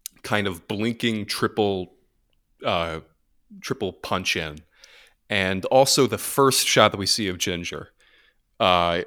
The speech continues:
when, uh, Nikki is, like, doing the, um, the voiceover monologue. Those two in particular reminded me a lot of how silent films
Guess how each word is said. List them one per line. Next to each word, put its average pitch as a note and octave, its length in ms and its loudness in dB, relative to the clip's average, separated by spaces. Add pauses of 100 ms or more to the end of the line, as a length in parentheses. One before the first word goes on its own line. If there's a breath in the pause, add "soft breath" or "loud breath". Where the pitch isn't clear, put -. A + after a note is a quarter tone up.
(120)
when, F2+ 720 -2
uh, F2 460 0
Nikki G2 440 -4
is, E2 140 -4
like, F2 200 -6
doing F2 360 -6
the, E2 180 -6
um, D#2 180 -8
the D#2 80 -10
voiceover E2+ 520 -4
monologue. D#2 760 -8 (520)
Those C#3 380 4
two E3+ 180 0
in C3+ 80 2
particular A2 600 -2
reminded F#2+ 760 -2
me F2 460 -4 (120)
a F2+ 120 -2
lot F2 560 0 (100)
of E2+ 200 -4
how D#2+ 680 -4 (580)
silent F#2 560 0
films E2 960 -4